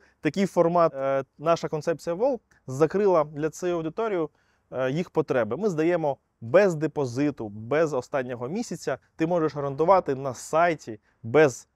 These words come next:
маклерських, да, без ріелторської комісії, орендувати собі на місяць, на два, на три тижні той апартамент, який тобі, е, більш сподобається. В нашому Вол сто двадцять один їх три типу. Це смарт-апартамент, він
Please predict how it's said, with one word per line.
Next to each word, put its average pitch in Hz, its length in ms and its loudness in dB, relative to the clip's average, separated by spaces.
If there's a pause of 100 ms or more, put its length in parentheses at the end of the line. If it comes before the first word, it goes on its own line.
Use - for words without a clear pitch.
(200)
маклерських, 120 720 -2
да, 131 140 -4
без 127 220 -4
ріелторської 123 540 -6
комісії, 147 460 -8 (200)
орендувати 151 520 -2
собі 147 240 -8
на 127 100 -8
місяць, 151 460 -8
на 120 80 -10
два, 156 340 -2
на 117 140 -10
три 196 220 -6
тижні 147 460 -8 (460)
той 196 160 6
апартамент, 175 500 0
який 151 200 -8
тобі, 139 360 -6 (340)
е, 117 180 -4
більш 123 300 -4
сподобається. 107 680 -6 (160)
В 117 160 -10
нашому 165 400 4
Вол 165 220 2
сто 151 140 -8
двадцять 156 280 -6
один 254 120 -4
їх 165 200 -6
три 190 240 0
типу. 110 360 -6
Це 117 320 -8 (180)
смарт-апартамент, 202 1000 -2
він 147 280 -10